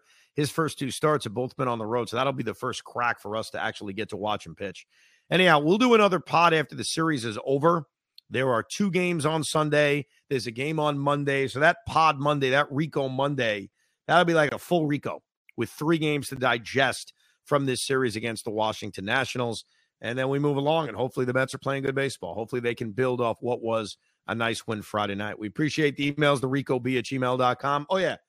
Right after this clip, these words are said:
one thing about that. I asked last time on the Rico, let's play the game.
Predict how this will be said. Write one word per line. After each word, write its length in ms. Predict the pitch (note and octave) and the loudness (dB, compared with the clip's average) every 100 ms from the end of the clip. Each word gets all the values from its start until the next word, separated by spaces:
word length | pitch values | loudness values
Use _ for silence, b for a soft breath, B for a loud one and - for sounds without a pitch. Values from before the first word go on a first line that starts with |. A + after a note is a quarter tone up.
| _ _ _ | _ _ _
one 200 | C#3+ E3 | 0 2
thing 140 | F3+ | 2
about 200 | F3+ F3 | 6 6
that. 260 | E3 D#3+ F#2 _ _ _ _ _ _ | 8 6 6 _ _ _ _ _ _
I 160 | A#2+ C3+ | 4 6
asked 380 | C#3 F#3+ F#3 D#3+ | 8 6 6 2
last 300 | F3+ G3+ - | 4 4 2
time 180 | D#3 | 2
on 120 | C#3 B2+ | 2 0
the 80 | |
Rico, 440 | A2+ G#2+ G2+ E2+ - _ _ _ _ _ | -4 -4 -6 -6 -10 _ _ _ _ _
let's 180 | C3+ - | -4 -2
play 260 | - F3+ | 2 4
the 60 | E3 | 4
game. 400 | F3 F3 A2 | 4 4 2